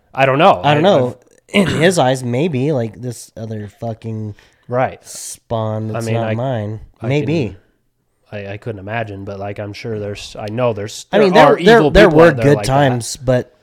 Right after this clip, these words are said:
Speaker 2: they were far and few
Speaker 1: <laughs>
Speaker 2: between. For the most part, I grew up avoiding being around as much as possible 'cause who
Speaker 1: Right.
Speaker 2: wants to be beat?
Speaker 1: Yeah. Oh, yeah, of course. Were there
Speaker 2: And,
Speaker 1: any inst-
Speaker 2: and there was lots of times where he didn't have a job, I feel like, for the
Speaker 1: Yeah.
Speaker 2: most part.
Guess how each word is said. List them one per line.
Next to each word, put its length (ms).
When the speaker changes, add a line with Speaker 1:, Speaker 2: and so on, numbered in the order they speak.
Speaker 2:
they 160
were 100
far 480
and 260
few 220
Speaker 1:
<laughs> 0
Speaker 2:
between. 500
For 80
the 100
most 280
part, 240
I 340
grew 260
up 240
avoiding 840
being 220
around 360
as 140
much 220
as 60
possible 400
'cause 180
who 80
Speaker 1:
Right. 80
Speaker 2:
wants 220
to 40
be 120
beat? 360
Speaker 1:
Yeah. 240
Oh, 160
yeah, 160
of 140
course. 420
Were 120
there 140
Speaker 2:
And, 180
Speaker 1:
any 240
inst- 220
Speaker 2:
and 160
there 80
was 180
lots 240
of 60
times 260
where 80
he 160
didn't 160
have 160
a 60
job, 560
I 100
feel 180
like, 200
for 120
the 100
Speaker 1:
Yeah. 40
Speaker 2:
most 260
part. 380